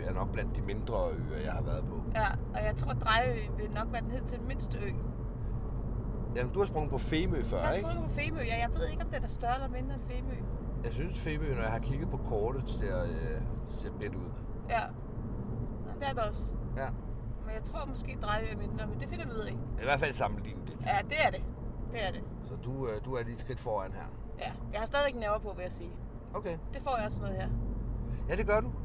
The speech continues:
Speaker 2: Ja,
Speaker 1: Det
Speaker 2: det gør
Speaker 1: gør
Speaker 2: jeg.
Speaker 1: du også, øh, da vi lavede indhop i N F K og, og så videre.
Speaker 2: Ja, strandspring.
Speaker 1: Ja, jeg vil sige, der hvor, øh, hvor jeg kan få nerver på, det er, når vi har været med på Mysterious Indhop i Avasi.
Speaker 2: Ja, det
Speaker 1: Og
Speaker 2: gør
Speaker 1: det,
Speaker 2: jeg også.
Speaker 1: og det er simpelthen på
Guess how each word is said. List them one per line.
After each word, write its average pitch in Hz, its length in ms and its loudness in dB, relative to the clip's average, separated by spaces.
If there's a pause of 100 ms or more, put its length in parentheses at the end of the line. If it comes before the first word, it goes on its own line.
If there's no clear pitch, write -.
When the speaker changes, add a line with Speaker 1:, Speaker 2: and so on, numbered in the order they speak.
(120)
Speaker 2:
Ja, 302 60 0
Speaker 1:
Det - 140 0
Speaker 2:
det 170 220 2
gør - 60 6
Speaker 1:
gør - 60 10
Speaker 2:
jeg. - 80 8
Speaker 1:
du 165 60 4
også, 175 220 2
øh, 143 320 2
da 135 60 2
vi 127 100 2
lavede 120 300 2
indhop 151 340 2
i 110 140 -2
N 101 140 -2
F - 40 -2
K - 100 -2
og, 127 420 2 (240)
og 113 60 2
så 113 80 2
videre. - 320 0 (180)
Speaker 2:
Ja, 269 160 2
strandspring. 269 600 -2 (260)
Speaker 1:
Ja, 135 140 0 (180)
jeg 123 100 0
vil 127 100 0
sige, 127 220 -2
der 185 160 4
hvor, 147 320 6
øh, 113 340 0
hvor 113 120 0
jeg 110 180 0
kan 113 180 -2
få - 220 -4
nerver 107 260 0
på, 120 240 -4
det 135 60 -2
er, 135 40 0
når 135 80 0
vi 127 100 0
har 120 60 2
været 113 140 2
med 120 100 2
på 135 140 0
Mysterious 131 600 2
Indhop 117 360 2 (460)
i 104 40 0
Avasi. 104 380 2
Speaker 2:
Ja, - 380 -2
det - 180 0
Speaker 1:
Og - 60 0
Speaker 2:
gør 349 180 6
Speaker 1:
det, 240 80 10
Speaker 2:
jeg 170 120 4
også. 131 200 0
Speaker 1:
og 127 60 4
det 147 80 2
er 147 60 2
simpelthen 131 380 0
på 120 100 4